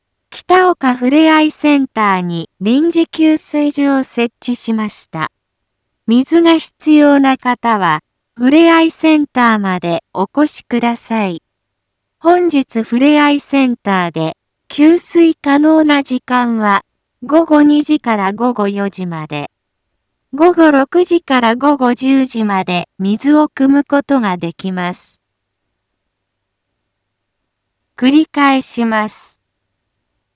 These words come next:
午後二時より、北岡ふれあいセンターに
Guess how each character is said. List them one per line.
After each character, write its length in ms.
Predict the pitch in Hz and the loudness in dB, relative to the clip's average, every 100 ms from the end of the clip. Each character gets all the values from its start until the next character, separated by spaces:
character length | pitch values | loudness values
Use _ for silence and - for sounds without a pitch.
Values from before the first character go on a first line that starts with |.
| _ _ _ _ _ _ _ _ _ _ | _ _ _ _ _ _ _ _ _ _
午 220 | 240 294 320 | -2 0 2
後 180 | 294 | 4
二 220 | 277 277 269 | 4 2 0
時 180 | 247 | 0
よ 180 | 220 190 | 0 -2
り、 220 | 175 170 - _ _ - | -4 -8 -10 _ _ -20
北 400 | - 349 370 359 | -4 0 2 2
岡 260 | - 254 | 0 -4
ふ 140 | 247 262 | 0 2
れ 220 | 311 311 | 2 4
あ 100 | 311 | 2
い 80 | 311 | 0
セ 300 | - 294 277 | 0 0 0
ン 80 | |
タ 300 | - 220 196 | -2 -2 0
ー 40 | 185 | -2
に 260 | 175 165 | -4 -8